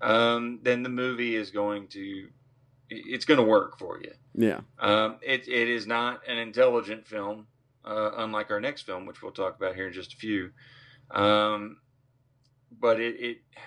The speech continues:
Speaker 1: yeah, I, it, it, Ernest Borgnine and William Shatner. Uh, go
Speaker 2: <clears throat>
Speaker 1: ahead and
Speaker 2: Yeah.
Speaker 1: watch it.
Speaker 2: And
Speaker 1: Um,
Speaker 2: Tom
Speaker 1: I mean,
Speaker 2: Skerritt. I thought he did a good job with what he did, too.
Speaker 1: Tom Skerritt did a good job. I think he was just more of the generic, uh,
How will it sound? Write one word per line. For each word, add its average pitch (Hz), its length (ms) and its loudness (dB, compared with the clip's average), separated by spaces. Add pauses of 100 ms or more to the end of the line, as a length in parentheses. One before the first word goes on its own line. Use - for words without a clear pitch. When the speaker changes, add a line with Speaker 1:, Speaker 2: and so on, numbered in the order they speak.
(200)
Speaker 1:
yeah, 147 300 -2 (280)
I, 110 80 -6
it, 120 400 -10
it, - 240 -14 (160)
Ernest 151 300 0
Borgnine 135 480 2
and 117 100 -6
William 113 280 0
Shatner. 92 520 -2 (680)
Uh, 107 240 2
go 127 240 6
Speaker 2:
<clears throat> - 20 6
Speaker 1:
ahead 117 220 8
and 104 100 -8
Speaker 2:
Yeah. 120 160 4
Speaker 1:
watch 107 240 -4
it. 107 160 -8 (360)
Speaker 2:
And 120 460 2
Speaker 1:
Um, 277 60 2
Speaker 2:
Tom 277 120 0
Speaker 1:
I 285 60 2
mean, 302 80 0
Speaker 2:
Skerritt. 269 420 6 (120)
I 190 140 6
thought 233 220 2
he 233 120 0
did 202 180 2
a 190 40 -8
good 190 220 0
job 202 240 0
with 190 100 -2
what 196 180 0
he 208 160 -6
did, - 220 -4
too. 254 180 -4 (360)
Speaker 1:
Tom 466 220 -6
Skerritt 226 300 -2
did 190 120 -6
a 170 40 -10
good 170 180 -6
job. 120 300 -8
I 110 60 4
think 123 200 -4
he 117 80 -8
was 104 100 -8
just 110 220 -12
more 110 240 -4
of 98 200 -12
the 104 100 -6
generic, 98 720 -2
uh, 92 400 6